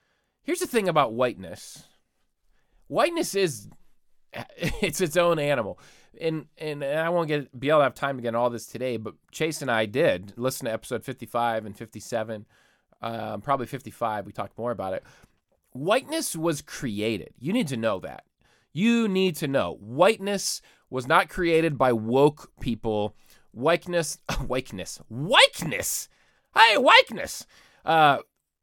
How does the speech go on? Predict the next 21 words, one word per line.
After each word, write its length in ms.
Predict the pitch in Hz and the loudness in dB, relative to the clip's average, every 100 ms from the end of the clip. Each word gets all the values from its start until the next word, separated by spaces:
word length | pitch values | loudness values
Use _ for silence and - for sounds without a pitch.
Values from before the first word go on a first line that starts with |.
| _ _ | _ _
whiteness 1500 | 139 143 170 226 339 - - - 117 117 113 151 - - - _ _ _ _ | -12 -8 0 2 2 0 -8 -8 -6 -2 -2 -4 -8 -12 -16 _ _ _ _
was 160 | 147 175 | -4 2
not 180 | 208 | 0
created 480 | 202 185 160 160 156 | 2 2 4 4 2
by 200 | 139 127 | 2 2
woke 580 | 120 113 147 156 151 - _ | 0 2 4 4 2 -12 _
people 420 | - 73 - - _ _ _ _ _ _ - | -6 -6 -10 -16 _ _ _ _ _ _ 0
as 240 | 139 123 | 0 2
a, 400 | 127 113 107 98 _ _ _ _ | 0 0 0 -4 _ _ _ _
as 160 | 127 120 | -4 0
a, 160 | 113 | 0
as 200 | 123 120 | 2 0
a 120 | 117 104 | 0 -6
term 640 | - 139 135 127 113 104 _ | -4 0 2 0 -4 -10 _
to, 340 | - 117 110 101 - _ _ - | -4 -2 0 -4 -8 _ _ -10
you 100 | 107 | -8
know, 220 | 87 - - | -8 -10 -16
have 180 | - 117 | -4 -2
a 40 | |
debate 380 | 110 95 101 85 - | -2 0 0 -2 -8
about. 320 | 90 78 | -8 -8